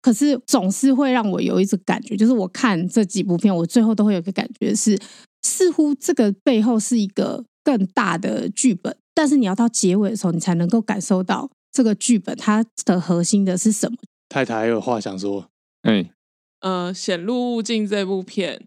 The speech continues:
Speaker 4: 还有《冰血豹》这部片，他们是蛮相近的故事，但是它是刚好就是在两面的视角来看待这样的事情，一样都是有一个很奇怪的悬案，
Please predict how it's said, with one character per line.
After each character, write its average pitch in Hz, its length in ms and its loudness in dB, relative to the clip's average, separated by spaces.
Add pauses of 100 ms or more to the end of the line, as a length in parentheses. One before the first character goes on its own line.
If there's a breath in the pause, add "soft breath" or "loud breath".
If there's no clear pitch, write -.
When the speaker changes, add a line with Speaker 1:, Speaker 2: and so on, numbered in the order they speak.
(300)
Speaker 4:
还 180 160 -4
有 180 520 -4 (120)
《冰 233 180 -2
血 190 240 -6
豹》 180 260 -6
这 180 160 -4
部 175 140 -4
片， 185 340 -6
他 277 140 -4
们 277 180 0
是 240 540 -4
蛮 185 240 -2
相 254 280 -2
近 240 240 -4
的 180 120 -4
故 185 260 -8
事， 185 340 -10
但 262 160 -2
是 247 180 -4
它 233 220 -4
是 220 360 -4 (200 loud breath)
刚 285 160 -2
好 220 300 -4
就 220 160 -2
是 220 240 -4
在 190 560 -2 (140)
两 185 200 0
面 262 240 0
的 190 140 -4
视 233 240 -6
角 - 440 -12
来 175 460 -4 (120)
看 190 260 -6
待 175 320 -6 (120)
这 208 200 -2
样 180 180 -4
的 160 120 -14
事 - 240 -14
情， - 260 -12 (300)
一 - 80 -4
样 233 180 0
都 226 160 0
是 233 140 -4
有 185 160 0
一 180 40 0
个 180 380 -4
很 190 200 -8
奇 190 240 -6
怪 226 200 0
的 180 140 -4
悬 165 300 -8
案， 185 300 -8